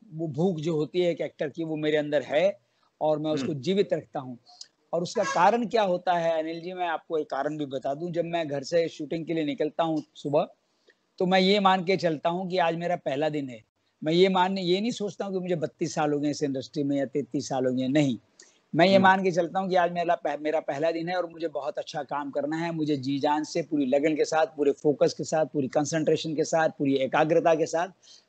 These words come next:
Speaker 1: काम
Speaker 2: हम्म।
Speaker 1: करना है। तो इस तरीके से मैं काम करता हूँ, ये मैं सोच रख के चलता हूँ।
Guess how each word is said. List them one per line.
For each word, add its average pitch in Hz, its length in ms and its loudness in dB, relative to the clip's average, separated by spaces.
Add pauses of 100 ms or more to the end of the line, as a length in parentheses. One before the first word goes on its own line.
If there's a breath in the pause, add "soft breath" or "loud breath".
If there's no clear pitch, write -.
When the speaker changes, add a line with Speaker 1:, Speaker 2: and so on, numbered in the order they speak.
(120)
Speaker 1:
काम 156 140 6
Speaker 2:
हम्म। 151 120 0
Speaker 1:
करना 135 240 0
है। 135 60 -6
तो - 100 -10
इस 190 180 0
तरीके 156 260 2
से 143 100 -2
मैं 143 140 -6
काम 120 200 -8
करता - 300 -12
हूँ, 135 80 -2
ये 170 180 6
मैं 170 100 2
सोच 165 320 -2
रख 147 200 0
के 202 120 0
चलता 127 420 -6
हूँ। 110 100 -16